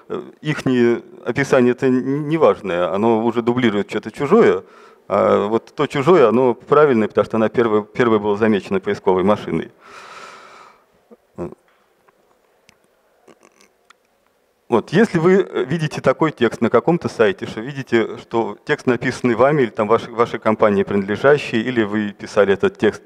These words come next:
для кого-то, там, для какого-то конкретного случая, а он же вот на другом сайте доступен почему-то по другому поводу,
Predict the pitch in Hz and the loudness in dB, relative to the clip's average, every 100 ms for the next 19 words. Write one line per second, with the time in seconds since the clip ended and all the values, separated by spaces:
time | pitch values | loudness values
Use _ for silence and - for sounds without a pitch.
0 | - 104 90 - 98 95 - 87 90 - | 0 0 2 0 0 0 0 -2 -4 -8
1 | 92 85 _ _ _ - - 104 107 92 | -8 -8 _ _ _ -16 -6 0 0 0
2 | - 95 - 95 113 120 233 233 117 95 | 0 0 0 0 0 0 0 0 2 0
3 | 92 - - - - - 101 101 101 107 | -2 -16 -20 -20 -10 0 4 4 4 0
4 | - - - 127 110 - - 160 139 131 | -6 -18 -18 -18 -16 -8 -2 0 2 2
5 | 123 - - 123 123 147 147 135 131 - | 2 0 -2 0 0 0 0 0 0 2
6 | 117 101 - - - - 110 104 135 127 | 2 2 0 -10 -20 -4 -2 0 -2 0
7 | 123 107 110 113 - 120 120 120 113 104 | 0 -2 -8 -10 -6 0 0 0 -2 -2
8 | 107 117 113 107 95 90 87 - | 2 2 0 2 0 0 -4 -12